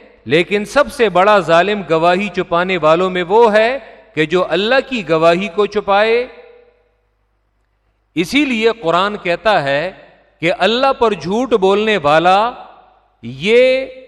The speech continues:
جھوٹ بولنے والوں میں سب سے بڑا ظالم ہے۔ بخاری اور مسلم کی روایت میں آتا ہے، جس روایت کو ہم من گڑت روایت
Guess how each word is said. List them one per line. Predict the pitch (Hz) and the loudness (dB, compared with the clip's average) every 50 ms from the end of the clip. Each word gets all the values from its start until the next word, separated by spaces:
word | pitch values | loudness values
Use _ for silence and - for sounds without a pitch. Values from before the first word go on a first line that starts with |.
| - - _ | -20 -20 _
جھوٹ | - 135 180 220 269 311 330 285 | -8 -4 -2 0 2 2 2 2
بولنے | 262 208 185 190 202 208 214 233 240 233 214 | 2 2 2 2 0 0 0 -2 -2 -2 0
والوں | 190 180 170 175 190 208 220 214 | 0 2 2 2 2 2 0 0
میں | 208 214 214 | 0 -2 -4
سب | 196 - - 294 302 - | -4 -2 -2 -2 -2 -2
سے | - - 269 240 | -2 -2 0 0
بڑا | 190 180 190 202 190 185 | 2 2 2 4 2 2
ظالم | 151 151 160 156 156 151 147 143 | 2 0 0 0 0 0 -2 -4
ہے۔ | 135 117 117 95 85 80 - - _ _ _ _ _ _ _ _ _ _ _ _ _ _ _ _ _ _ - | -6 -6 -8 -8 -10 -12 -18 -20 _ _ _ _ _ _ _ _ _ _ _ _ _ _ _ _ _ _ -8
بخاری | 110 127 - 151 170 185 208 240 247 | -8 -4 0 2 2 2 2 2 2
اور | 247 240 226 | 2 2 2
مسلم | 208 196 202 196 208 233 254 254 | 2 -2 -4 -6 -6 -8 -8 -8
کی | 247 - 247 220 | -6 -4 -2 0
روایت | 196 175 160 165 170 185 202 202 - | 0 0 2 4 4 2 2 0 -4
میں | 202 202 190 | -6 -4 -2
آتا | 185 180 190 196 - 240 214 180 147 | -2 -2 -2 -2 0 0 0 2 2
ہے، | 139 135 139 156 180 196 - - - _ _ _ _ _ _ _ _ _ _ _ _ _ _ _ _ _ _ _ _ | 0 -2 -2 -4 -6 -10 -16 -20 -20 _ _ _ _ _ _ _ _ _ _ _ _ _ _ _ _ _ _ _ _
جس | - 143 147 - | -10 -8 -6 -4
روایت | 185 180 185 180 190 202 226 233 226 - - | -2 0 2 4 4 4 4 2 0 -2 2
کو | 208 202 185 190 | 2 2 4 2
ہم | 208 220 214 190 | 0 0 -2 -2
من | 185 190 190 175 | -2 -2 -2 0
گڑت | 165 190 208 233 240 - - - - - - _ _ _ _ _ _ _ _ _ _ 110 | 0 0 2 2 0 -2 -6 -20 -20 -20 -20 _ _ _ _ _ _ _ _ _ _ -4
روایت | 120 151 160 160 175 180 196 220 240 240 | -2 0 2 4 4 4 4 4 2 0